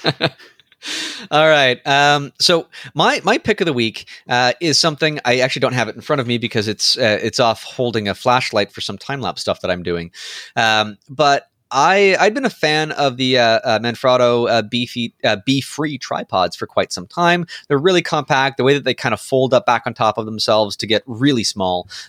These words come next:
Speaker 2: uh, I found quite useful. And, um, the one thing that I never liked about them is that the Manfrotto, uh, quick release plate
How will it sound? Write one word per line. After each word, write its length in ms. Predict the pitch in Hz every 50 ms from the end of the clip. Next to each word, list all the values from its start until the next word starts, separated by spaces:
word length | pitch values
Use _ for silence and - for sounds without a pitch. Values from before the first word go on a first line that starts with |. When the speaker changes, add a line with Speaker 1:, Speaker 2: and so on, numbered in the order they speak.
| _ -
Speaker 2:
uh, 240 | 107 101 98 95 - 101
I 80 | 107
found 240 | - 107 101 98 -
quite 220 | - 92 90 -
useful. 460 | 95 95 90 - - - 92 90 87 _ - - - - _ _ _ -
And, 400 | 110 110 110 110 107 107 98 113
um, 500 | 113 107 107 104 104 101 101 98 101 - _ _ _ _ - - - 113 190
the 160 | 175 160 156
one 140 | 139 165 160
thing 120 | 185 170 151
that 100 | 135 120
I 80 | 110
never 260 | 101 104 131 180 254
liked 240 | 190 98 73 71 -
about 300 | - 73 71 65 - -
them 180 | - 151 175 - _ - - - _ -
is 160 | 143 143 135
that 220 | 135 151 147 147 - _ -
the 140 | 135 139 143
Manfrotto, 680 | 147 147 147 135 - 156 160 175 185 175 170 170 165 -
uh, 240 | - 139 135 131 123 -
quick 240 | _ - 196 190 -
release 260 | - 170 127 104 -
plate 320 | - - - 98 95 98